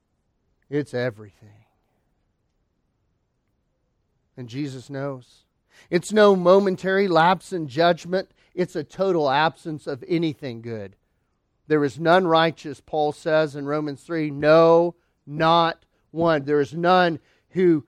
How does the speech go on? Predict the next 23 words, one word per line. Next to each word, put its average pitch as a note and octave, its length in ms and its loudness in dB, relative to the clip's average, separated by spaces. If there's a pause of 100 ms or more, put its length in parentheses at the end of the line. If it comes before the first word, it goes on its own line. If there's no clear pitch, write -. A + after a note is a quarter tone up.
(120)
seeks - 680 -6
after E3+ 300 0
God. D3 320 0 (160)
There F3+ 160 2
is D3+ 160 -2
none E3+ 280 0
who F3 180 -8
does F#3 460 4
what E3+ 160 2
is C#3+ 120 -4
right. D3 80 -10 (240)
None! G#3+ 800 8 (1800)
It's - 100 -20
not E3+ 200 -2
one E3 180 -2
thing, D#3 240 -6
it's C#3+ 180 -10
everything. C3 600 -8 (1160)
It's E3+ 260 -2
not F#3 240 4
a E3+ 60 0
momentary E3+ 600 -2
lapse, D#3 480 -2